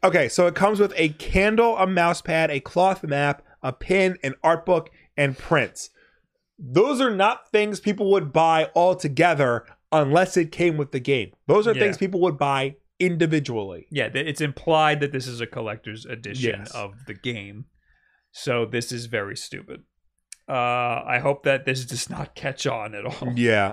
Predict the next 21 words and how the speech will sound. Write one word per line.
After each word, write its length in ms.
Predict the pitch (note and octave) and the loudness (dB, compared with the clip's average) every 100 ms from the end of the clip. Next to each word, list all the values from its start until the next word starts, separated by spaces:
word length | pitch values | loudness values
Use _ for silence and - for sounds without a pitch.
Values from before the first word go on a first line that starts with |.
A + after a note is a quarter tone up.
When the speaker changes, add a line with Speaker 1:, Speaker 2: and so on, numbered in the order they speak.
| - | 2
Speaker 1:
I 160 | C3 | 4
hope 240 | C3+ D3 C#3 | 4 2 2
this 160 | C#3 | 0
is 140 | C#3+ C3 | 0 0
the 180 | B2+ | 2
end 220 | C#3 D3 D3 | 4 4 2
of 100 | C3 | 4
this. 320 | C#3 C3+ - | 2 2 -2
I 80 | B2+ | 0
hope 360 | C3+ C3 _ _ - - _ _ | 0 0 _ _ -20 -20 _ _
this 200 | C#3 - | -2 0
is, 140 | C3 | -2
makes 300 | B2+ C3+ - | 0 0 0
people 300 | - D3+ C3+ | -4 -2 0
make 140 | C3+ C3 | 2 0
a 80 | B2+ | 0
big 220 | C3+ C#3 | 0 0
enough 180 | C3 - | -2 -4
stink 480 | - - C3+ C3 | -10 -4 -2 -2
so 180 | - C3 | -6 -4
that, 280 | B2+ B2 - | -2 -2 -4